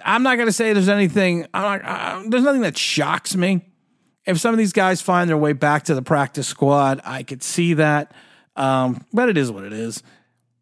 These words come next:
You know, we're, we're gonna, once we, Tuesday at four P M is the big time. And, th-, and that's when we're gonna have to take a look at this. And that's when we're gonna have to sit there and kinda figure out what's going on,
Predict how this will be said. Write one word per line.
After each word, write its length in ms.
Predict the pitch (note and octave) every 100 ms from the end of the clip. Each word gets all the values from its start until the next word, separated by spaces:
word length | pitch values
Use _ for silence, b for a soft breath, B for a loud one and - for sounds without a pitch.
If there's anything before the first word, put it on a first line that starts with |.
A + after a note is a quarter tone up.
| _ -
You 160 | E3
know, 100 | D#3+
we're, 220 | D3+ D#3 E3
we're 200 | E3+ F#3+
gonna, 260 | G3+ F3
once 260 | E3 A#3+ A3
we, 360 | A#3 F#3+ F3+ F3
Tuesday 360 | - D#4 A#3+
at 80 | F#3
four 240 | - G3+
P 220 | E3+ E3 F3
M 140 | D#3
is 100 | C3+
the 80 | C#3
big 220 | C#3 B2
time. 420 | - C3 - -
And, 80 | C3+
th-, 100 | C#3+
and 140 | C#3
that's 160 | E3+ -
when 80 | E3
we're 60 |
gonna 80 | D3
have 100 | C3+
to 100 | -
take 100 | C3
a 20 |
look 180 | A#2+ B2+
at 60 | B2+
this. 160 | B2
And 80 | C#3+
that's 100 | C#3
when 100 | D3
we're 40 | C3
gonna 60 |
have 80 | A#2+
to 40 |
sit 160 | - C3
there 80 | C3+
and 100 | A#2+
kinda 180 | C3+ B2
figure 260 | - B2+
out 80 | B2+
what's 160 | A#2+ -
going 340 | B2 A2+ A#2
on, 300 | A#2 A#2 A2+